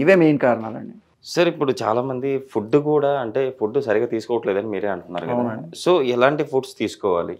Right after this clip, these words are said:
Speaker 1: ఆ, so ఫ-, ఖచ్చితంగా ఇప్పుడు మనకి లీఫీ వెజిటేబుల్స్ ఆకుకూరలు అంటాం కదా, ఆకుకూరలో కూడా చూడండి పొనగంటి కూర అని ఒకటి ఉంటుంది. అలాగే, ఆ, మనకి చాలా సులువుగా,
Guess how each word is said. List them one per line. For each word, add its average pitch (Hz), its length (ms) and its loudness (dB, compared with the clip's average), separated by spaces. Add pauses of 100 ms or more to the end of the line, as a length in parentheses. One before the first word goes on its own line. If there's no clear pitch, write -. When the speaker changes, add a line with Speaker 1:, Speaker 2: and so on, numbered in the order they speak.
(180)
Speaker 1:
ఆ, 120 220 -14 (340)
so 143 280 4
ఫ-, 175 120 -4
ఖచ్చితంగా 175 640 2 (320)
ఇప్పుడు 156 180 4
మనకి 185 640 4 (120)
లీఫీ 175 280 4
వెజిటేబుల్స్ 143 600 4
ఆకుకూరలు 143 640 8
అంటాం 127 240 4
కదా, 147 200 4
ఆకుకూరలో 147 560 8
కూడా 147 220 6
చూడండి 139 320 2
పొనగంటి 143 420 2
కూర 139 220 2
అని 135 120 -2
ఒకటి 123 200 -4
ఉంటుంది. 123 380 -2 (380)
అలాగే, 160 440 8 (320)
ఆ, 135 160 10
మనకి 143 340 -2 (140)
చాలా 143 180 10
సులువుగా, 170 560 10